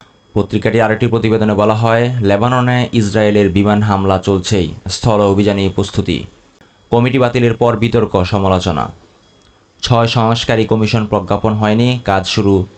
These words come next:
আগামীকাল। মক্তবে পড়ে ফেরার পথে প্রাণ হারালো চার শিশু। সড়ক দুর্ঘটনায় এটি হয়েছে। এ দুর্ঘটনার পর স্থানীয় বাসিন্দারা প্রায় চার ঘন্টা সড়ক অবরোধ করে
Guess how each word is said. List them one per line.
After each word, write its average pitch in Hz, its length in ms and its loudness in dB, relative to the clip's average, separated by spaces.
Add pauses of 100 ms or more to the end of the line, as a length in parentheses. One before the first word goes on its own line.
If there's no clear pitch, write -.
(180)
আগামীকাল। 82 560 -2 (920)
মক্তবে 139 520 0
পড়ে 131 220 2
ফেরার 123 320 0
পথে 120 260 -2
প্রাণ 117 320 0
হারালো 120 560 2 (220)
চার 101 160 0
শিশু। 92 400 -2 (460)
সড়ক 107 300 0
দুর্ঘটনায় 107 720 0 (120)
এটি 95 180 -4
হয়েছে। 101 480 2 (300)
এ 117 180 2
দুর্ঘটনার 113 580 2
পর 101 340 0
স্থানীয় 104 420 0
বাসিন্দারা 104 520 0
প্রায় 104 380 -2 (300)
চার 107 220 0
ঘন্টা 101 280 0
সড়ক 92 340 -2
অবরোধ 98 380 0
করে 90 260 0